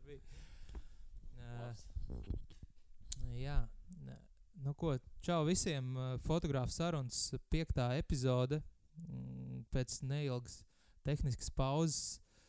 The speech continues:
Speaker 1: mēs esam apakaļ, ā, nedaudz augstākā kvalitātē, es tā ceru, ā, kad, ā, klausītājs novērtēs šo te, ā, jauno skaņas, ā, ierakstu,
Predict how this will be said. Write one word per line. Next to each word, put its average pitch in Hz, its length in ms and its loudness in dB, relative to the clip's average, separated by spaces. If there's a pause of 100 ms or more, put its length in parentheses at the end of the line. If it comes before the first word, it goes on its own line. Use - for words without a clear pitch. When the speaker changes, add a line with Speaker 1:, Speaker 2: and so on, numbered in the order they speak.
(680)
Speaker 1:
mēs 131 220 2
esam 139 240 4
apakaļ, 135 500 2
ā, 127 160 0 (220)
nedaudz 131 560 0 (420)
augstākā 127 560 0
kvalitātē, 160 640 -2
es 156 120 0
tā 156 160 0
ceru, 156 380 0 (400)
ā, 123 380 -4
kad, 120 280 -6
ā, 120 160 0 (180)
klausītājs 127 760 -4 (500)
novērtēs 160 640 2
šo 165 240 4
te, 160 220 2 (300)
ā, 143 260 -2
jauno 131 480 4 (160)
skaņas, 131 480 -4 (120)
ā, 123 140 0 (120)
ierakstu, 156 520 0